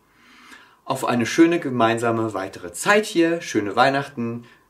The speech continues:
einen guten Rutsch ins neue Jahr zweitausendachtzehn. Und im Jahr zweitausendachtzehn werden wir ganz viel zusammen hier auf diesem Kanal erleben, okay?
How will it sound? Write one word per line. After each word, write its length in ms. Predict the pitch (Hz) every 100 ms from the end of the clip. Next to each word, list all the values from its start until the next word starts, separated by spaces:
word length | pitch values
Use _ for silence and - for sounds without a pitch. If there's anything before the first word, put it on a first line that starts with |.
| _
einen 200 | - 95
guten 180 | 101 -
Rutsch 220 | 95 -
ins 160 | 85 90
neue 160 | 92
Jahr 100 | 90
zweitausendachtzehn. 1040 | 87 92 - 92 - 156 - 131 120 127 - - -
Und 140 | 110
im 140 | - 143
Jahr 200 | 123 -
zweitausendachtzehn 1040 | - 202 - 92 - - - - 95 95 95 _ _ _
werden 240 | 98 104
wir 160 | 101 101
ganz 260 | 117 131 -
viel 240 | 110 107
zusammen 460 | - 90 104 107 107
hier 140 | 107
auf 80 | -
diesem 200 | - 98
Kanal 320 | 95 92 90
erleben, 380 | 90 87 85 82
okay? 340 | - 143 156